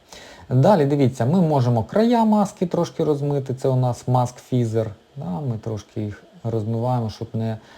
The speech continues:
не така у нас, е, різка була маска.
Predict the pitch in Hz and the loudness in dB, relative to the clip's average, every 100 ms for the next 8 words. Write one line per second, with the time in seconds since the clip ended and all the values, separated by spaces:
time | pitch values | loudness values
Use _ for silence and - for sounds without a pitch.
0 | - - 120 117 131 123 110 110 107 101 | -14 -4 -2 -2 -2 0 0 0 -4 -6
1 | 113 113 - 117 110 113 113 - - 107 | -4 -4 -4 -2 0 0 -2 -6 -4 -2
2 | 107 104 107 107 104 101 - | -2 -4 -4 -4 -6 -8 -10